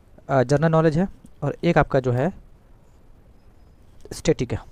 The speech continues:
इसमें आपका जनरल नॉलेज में जो आपका हिस्ट्री आ जाता है, ज्योग्राफी आ जाता है,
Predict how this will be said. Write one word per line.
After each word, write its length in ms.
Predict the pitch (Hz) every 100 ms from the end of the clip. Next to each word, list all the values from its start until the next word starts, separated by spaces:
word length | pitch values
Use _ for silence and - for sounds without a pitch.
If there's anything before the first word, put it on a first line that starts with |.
| - - - - - - - - - - - - - - - - -
इसमें 240 | 147 175
आपका 180 | 156 151
जनरल 160 | 147 151
नॉलेज 200 | 143 135
में 100 | 131
जो 60 |
आपका 200 | 127 -
हिस्ट्री 380 | 117 120 - 127
आ 120 | 120
जाता 240 | 113 110 113
है, 180 | 113
ज्योग्राफी 460 | 110 113 117 110 131
आ 80 | 120
जाता 240 | 104 110
है, 200 | 110 110